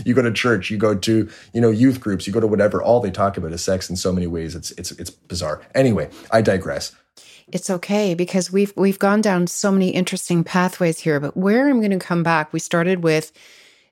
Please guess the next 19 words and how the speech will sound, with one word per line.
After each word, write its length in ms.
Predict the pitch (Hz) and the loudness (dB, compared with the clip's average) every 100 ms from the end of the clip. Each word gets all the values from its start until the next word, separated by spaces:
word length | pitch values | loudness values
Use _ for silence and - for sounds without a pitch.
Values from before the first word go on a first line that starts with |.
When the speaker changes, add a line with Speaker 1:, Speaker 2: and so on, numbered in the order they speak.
| - | -8
Speaker 2:
the 480 | 185 180 160 147 - | 0 2 2 0 -4
class 400 | - 190 175 175 | -4 2 2 2
action 400 | 170 147 - 180 | -2 -2 -2 0
lawsuit 460 | 170 143 135 - 147 | 2 0 -2 -4 -2
in 100 | 156 | 0
the 80 | 160 | 0
United 260 | 160 151 | 0 0
States. 380 | 151 - 135 - | -2 -2 -2 -2
And 140 | 147 156 | -2 2
now 220 | 175 208 | 2 4
I'm 100 | 226 | 2
gonna 180 | 208 180 | 2 2
jump 300 | 185 170 175 | 2 0 0
into 200 | 170 165 | 0 0
the 120 | 156 | -2
Senate 520 | - 147 139 170 - _ - _ | -2 0 2 0 -2 _ -20 _
and 240 | - 165 160 | -2 0 4
Rosa 440 | 175 185 196 190 | 4 4 2 0
Galvez. 840 | 165 147 147 160 147 156 190 - | 0 -2 0 0 2 0 -4 -10